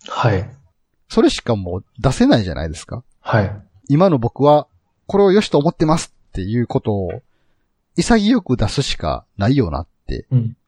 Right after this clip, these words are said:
Speaker 2: 思ってて。
Speaker 1: うん。
Speaker 2: エヴァンゲリオンなんかほんまに全世界にこうファンがいるわけじゃないですか。
Speaker 1: はい。
Speaker 2: で、そのファンが自分に求めていることももう様々で。
Speaker 1: うん。
Speaker 2: で、自分が影響を与えてた結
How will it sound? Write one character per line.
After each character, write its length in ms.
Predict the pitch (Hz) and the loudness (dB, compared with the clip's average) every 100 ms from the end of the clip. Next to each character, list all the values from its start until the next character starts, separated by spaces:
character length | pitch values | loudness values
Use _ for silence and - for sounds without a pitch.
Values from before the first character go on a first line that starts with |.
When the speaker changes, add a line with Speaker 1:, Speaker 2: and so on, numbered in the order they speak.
| - | -6
Speaker 2:
思 180 | 117 | -4
っ 40 | 110 | -4
て 160 | - | -6
て。 140 | 98 71 | -6 -6
Speaker 1:
う 40 | |
ん。 40 | - _ _ - | -8 _ _ -2
Speaker 2:
エ 40 | |
ヴ 0 | |
ァ 100 | 208 | 2
ン 60 | 277 | 2
ゲ 100 | 254 | 2
リ 100 | 214 | 2
オ 60 | 131 | 2
ン 40 | |
な 60 | 104 | 0
ん 40 | |
か 60 | 95 | -4
ほ 140 | - | -4
ん 100 | 269 | 0
ま 120 | 302 | 2
に 100 | 285 | 2
全 240 | 185 233 180 | 4 4 4
世 140 | - | 0
界 280 | - 113 98 - _ - | 0 -2 -4 -10 _ -12
に 120 | 95 | -12
こ 220 | - 87 | -8 -8
う 20 | |
フ 60 | 85 | -4
ァ 80 | 160 | -2
ン 120 | 123 | -2
が 80 | 95 | -2
い 60 | 95 | -4
る 60 | |
わ 60 | 90 | -6
け 60 | |
じ 60 | 78 | -8
ゃ 40 | |
な 60 | 69 | -12
い 20 | |
で 40 | 64 | -14
す 60 | |
か。 240 | - - - _ | -16 -16 -18 _
Speaker 1:
は 220 | - - | -6 0
い。 120 | 104 - - - - - - - | 0 0 -10 -20 -20 -20 -16 -4
Speaker 2:
で、 120 | 247 214 | 0 4
そ 100 | 220 | 4
の 100 | 214 | 4
フ 100 | 240 | 2
ァ 60 | |
ン 260 | 214 135 107 | 2 0 0
が 400 | 123 120 98 - _ - | 2 4 2 -4 _ -8
自 120 | 117 | -2
分 220 | 135 147 | 0 2
に 60 | 147 | 4
求 260 | 180 185 | 2 2
め 140 | 180 175 | 2 2
て 100 | 170 | 2
い 20 | |
る 100 | 160 | 2
こ 140 | - | 0
と 120 | 156 98 | -2 -4
も 140 | 87 | -6
も 200 | 78 78 | -8 -8
う 20 | |
様 280 | - 101 151 | -6 0 2
々 240 | 160 85 62 | 2 0 -4
で。 260 | 64 60 - - | -10 -12 -6 0
Speaker 1:
う 60 | |
ん。 100 | 113 107 - _ _ _ | 0 0 -8 _ _ _
Speaker 2:
で、 100 | 127 | -2
自 120 | 123 | 2
分 140 | 147 156 | 4 4
が 80 | 151 | 4
影 120 | 170 | 4
響 120 | 175 | 4
を 60 | 160 | 2
与 200 | 156 156 | 4 2
え 80 | 156 | 2
て 480 | - 156 151 147 - _ - | 2 4 4 2 -2 _ -4
た 100 | - | -2
結 220 | 120 | -2